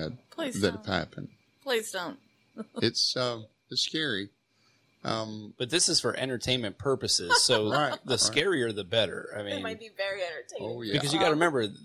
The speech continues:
Speaker 3: there could be people listening that have never ventured into the lifestyle. Like, they're just trying to figure out, "Is this for us?" And they're gonna listen to shows like this one or other lifestyle shows and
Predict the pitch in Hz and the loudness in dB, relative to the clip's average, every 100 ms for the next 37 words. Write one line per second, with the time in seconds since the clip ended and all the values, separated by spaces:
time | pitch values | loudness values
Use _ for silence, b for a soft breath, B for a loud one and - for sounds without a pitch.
0 | - 135 165 180 151 151 135 156 123 104 | 0 2 2 0 0 0 0 -4 -2 0
1 | 135 - 131 107 98 98 _ _ 110 104 | 2 2 2 0 0 -6 _ _ -4 -4
2 | 110 92 95 101 131 135 131 120 104 _ | -4 -8 -10 -2 -2 0 0 -2 -6 _
3 | - 139 139 131 98 113 160 165 - 110 | -6 -4 -2 -4 -4 -6 -6 -4 -6 -6
4 | 92 87 - - - 87 95 - 147 147 | -6 -8 -6 -4 -2 -2 -4 0 0 2
5 | 143 - 120 117 101 101 - 139 120 110 | -2 0 -2 -2 -4 -8 -8 -4 2 4
6 | - 139 131 123 - 101 151 120 98 - | 2 0 0 0 -2 0 2 4 2 0
7 | 104 127 123 107 123 - 110 104 101 B | 0 -2 -2 0 0 0 -2 -2 -4 B
8 | B - - 127 117 117 101 101 117 - | B -6 2 2 4 2 2 2 0 0
9 | 110 117 107 98 - 104 104 95 101 - | 0 0 2 0 0 0 0 2 0 0
10 | 101 101 - 104 120 120 98 92 | 0 0 0 0 0 0 -2 -6